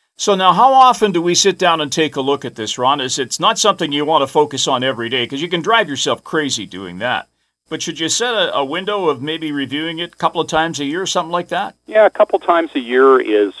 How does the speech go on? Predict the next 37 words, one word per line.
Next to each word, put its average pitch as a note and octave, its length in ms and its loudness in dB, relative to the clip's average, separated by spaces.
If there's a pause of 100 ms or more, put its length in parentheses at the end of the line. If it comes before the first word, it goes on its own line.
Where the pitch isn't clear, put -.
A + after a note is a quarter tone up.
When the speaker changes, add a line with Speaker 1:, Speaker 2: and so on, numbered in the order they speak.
(200)
Speaker 2:
is G#2 200 -4 (100)
generally A#2 640 2 (100)
all B2 280 6
you A2+ 140 4
have G#2+ 280 -2
to F#2+ 120 -4
do, A2+ 240 2
unless A2+ 360 -2
you've G#2+ 160 -6
had G#2+ 260 0
a, F#2 80 -2 (240)
a F#2 160 -8
tremendous, A#2 720 -4 (580)
uh, F2+ 340 -4
change B2 440 -6
in F#2+ 100 -16
circumstances. G#2 880 -6
But A#2 180 -2 (340)
just - 240 -6
looking D#3 360 2
at A2 220 2
it G#2+ 160 -2 (220)
every E3+ 280 2
once B2 400 0
in B2+ 60 -2
a G2+ 60 -4
while, F#2 420 0 (320)
it - 100 6
helps - 380 0
you C3 240 -4 (540)
make C3+ 240 -6
sure D3 420 4
that - 200 -2
you're G#2 140 -6
still C#3 380 0
on G#2+ 160 2
track, C3 480 0